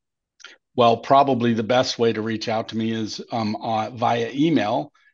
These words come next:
And, uh, my email address is R O Davis at sunkistgrowers dot com. Um, you can also call me direct, nine oh nine, three five five, four one four nine.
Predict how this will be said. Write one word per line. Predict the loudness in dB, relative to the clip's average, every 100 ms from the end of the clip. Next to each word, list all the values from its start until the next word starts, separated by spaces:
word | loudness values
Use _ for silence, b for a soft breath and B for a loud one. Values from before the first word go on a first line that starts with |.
| _
And, | -4 -2 -2 -2 -4 -4
uh, | -6 -4 -2
my | -2 -2 -2
email | 0 2 0 -2
address | -6 -8 -4 -4 -4 -6
is | -6 -6 -8 0
R | 2 4 0
O | 0 0 0 -4
Davis | -4 -2 0 0 -2 -6 -12 -18 _ b b _ -4
at | 0 0 0 -6 -16 -8
sunkistgrowers | 0 2 2 2 0 -2 -4 0 2 2 -2 -6 -4
dot | -2 -2 -4
com. | -6 -4 -2 -6 -10 -12 b b b b
Um, | 0 2 2 2
you | 0
can | 2 2
also | 2 2 0
call | 0 2 2
me | 2 -2
direct, | -6 -2 0 0 -2 -10 -20 _ _ -10
nine | -4 -2 -2
oh | -2
nine, | -2 -2 -2 -4 -6
three | -8 -2 -2
five | 0 0 0 0
five, | 0 0 -2 -8
four | -2 0 0
one | -2 -4
four | -6 -6 -4
nine. | -2 -4 -4 -8